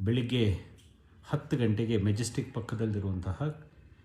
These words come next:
ಮಹಾರಾಣಿ ಕಾಲೇಜ್ ಆವರಣದ ಒಳಗಿರುವಂತಹ ಕೊಂಡಜ್ಜಿ ಬಸಪ್ಪ ಸಭಾಂಗಣ. ನಿಮ್ಮೆಲ್ಲರನ್ನ ಆತ್ಮೀಯವಾಗಿ ನಾನು ಎದುರು ನೋಡ್ತಾ ಇರ್ತೀನಿ. ಆ, ಪ್ರೀತಿಯಿಂದ ನಿಮ್ಮನ್ನ ಬರಮಾಡ್ಕೊಳ್ಳಿಕ್ಕೆ ಎದುರು ನೋಡ್ತಾ ಇರ್ತೀನಿ.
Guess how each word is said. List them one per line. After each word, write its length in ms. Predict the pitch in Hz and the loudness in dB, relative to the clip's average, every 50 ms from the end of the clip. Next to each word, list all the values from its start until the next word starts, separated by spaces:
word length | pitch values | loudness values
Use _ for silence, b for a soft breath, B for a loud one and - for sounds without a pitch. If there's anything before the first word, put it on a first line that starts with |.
| b b b b b b b - | b b b b b b b 0
ಮಹಾರಾಣಿ 500 | 110 104 95 90 127 143 147 143 131 127 | 2 2 4 6 6 6 6 6 6 4
ಕಾಲೇಜ್ 400 | - - 117 110 107 113 113 104 | 4 2 2 2 4 4 4 4
ಆವರಣದ 540 | 107 98 101 104 107 113 110 107 104 101 87 | 4 4 4 4 4 4 4 4 4 4 2
ಒಳಗಿರುವಂತಹ 1040 | 101 98 85 80 92 110 120 135 127 123 120 113 101 92 90 87 87 101 98 78 113 | 2 0 -2 0 0 2 2 2 2 2 0 0 0 0 0 -2 -2 -2 -2 -2 -2
ಕೊಂಡಜ್ಜಿ 520 | 123 - - 110 113 113 120 120 117 123 127 | -4 -2 -2 0 0 2 0 0 -2 0 -2
ಬಸಪ್ಪ 420 | 110 95 98 - - 104 - - | 0 0 0 -2 -2 -4 -4 -4
ಸಭಾಂಗಣ. 520 | 101 - - 92 80 95 95 92 87 85 98 135 - B B B B B B B B B B B | -4 -2 -2 -2 -2 -2 -2 -2 -2 -4 -6 -8 -8 B B B B B B B B B B B
ನಿಮ್ಮೆಲ್ಲರನ್ನ 800 | 104 98 92 90 92 98 110 117 123 127 127 117 113 107 113 127 135 - - - - - | 0 0 2 2 2 0 0 0 0 0 0 0 0 0 0 -2 -4 -6 -10 -16 -10 -4
ಆತ್ಮೀಯವಾಗಿ 1000 | 110 101 101 110 - - - - - - 143 135 127 123 117 104 98 98 101 113 | -2 -2 -2 -2 -4 -6 -18 -14 -6 -2 0 0 2 2 2 2 2 2 0 0
ನಾನು 280 | 107 95 90 90 92 92 | 0 0 0 0 -2 -2
ಎದುರು 260 | 85 85 82 101 95 | -2 -4 -4 -2 -2
ನೋಡ್ತಾ 280 | 98 92 85 - - 85 | -2 -4 -4 -6 -8 -8
ಇರ್ತೀನಿ. 360 | 82 80 - 101 98 95 101 | -8 -8 -8 -8 -8 -6 -4
ಆ, 400 | 98 92 85 82 87 87 85 82 - - | -6 -6 -6 -8 -8 -8 -10 -10 -10 -4
ಪ್ರೀತಿಯಿಂದ 460 | - 117 123 123 123 120 113 107 104 | -2 -2 -2 -2 -2 -2 0 0 2
ನಿಮ್ಮನ್ನ 500 | 107 101 95 90 90 90 87 87 87 87 | 2 2 0 0 0 0 -2 -2 -4 -4
ಬರಮಾಡ್ಕೊಳ್ಳಿಕ್ಕೆ 760 | 82 95 95 101 110 107 101 107 - 98 90 90 87 - 101 | -4 -4 -2 -2 -2 -2 -2 -2 -2 -4 -2 -4 -4 -6 -6
ಎದುರು 200 | 85 82 101 110 | -4 -2 0 0
ನೋಡ್ತಾ 280 | 120 120 104 - - 92 | 0 0 -2 -4 -4 -8
ಇರ್ತೀನಿ. 320 | 87 - - 80 73 - | -8 -8 -10 -12 -14 -14